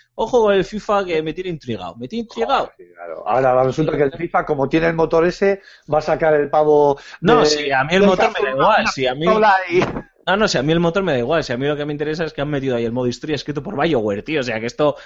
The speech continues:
Speaker 1: va a haber ahí relaciones homosexuales en los vestuarios, coño.
Speaker 2: <laughs> Realidad, realidad, tío, esto es realidad.
Speaker 1: Entonces, eh, eso es lo que me llama la atención. No, me, me llama, me, me interesa porque parece ser que podemos estar ya ante un fifa que se renueva, ¿no? Yo desde el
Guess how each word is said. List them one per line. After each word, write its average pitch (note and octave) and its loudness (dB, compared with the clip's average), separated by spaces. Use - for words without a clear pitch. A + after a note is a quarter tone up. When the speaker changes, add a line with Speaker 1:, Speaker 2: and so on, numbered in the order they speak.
Speaker 1:
va C#3 2
a - 4
haber D3 4
ahí D#3+ 4
relaciones D3+ 0
homosexuales C#3+ -4
en C3 -6
los A2 -6
vestuarios, B2 -6
coño. - -2
Speaker 2:
<laughs> - 0
Realidad, A#3+ 4
realidad, G3 0
tío, A#3+ -2
esto G#3+ -6
es B3 -10
realidad. G#3 -4
Speaker 1:
Entonces, G#3+ -2
eh, C3+ -4
eso C#3 2
es E3 2
lo D#3 2
que C3+ 2
me B2+ 2
llama C#3+ 2
la C3+ 2
atención. G#2 -2
No, G#2+ -4
me, A2+ -4
me C3+ 0
llama, D#3+ 0
me, C#3 0
me C#3 2
interesa C#3+ 0
porque C#3 -2
parece D#3 -4
ser F3 -6
que A#2 -6
podemos D#3 -2
estar D#3+ -4
ya C#3+ 2
ante B2+ -2
un C3 -4
fifa C#3 -8
que B2+ -10
se - -10
renueva, G#2 -6
¿no? C3 -6
Yo A2+ -4
desde B2+ -4
el A2+ -8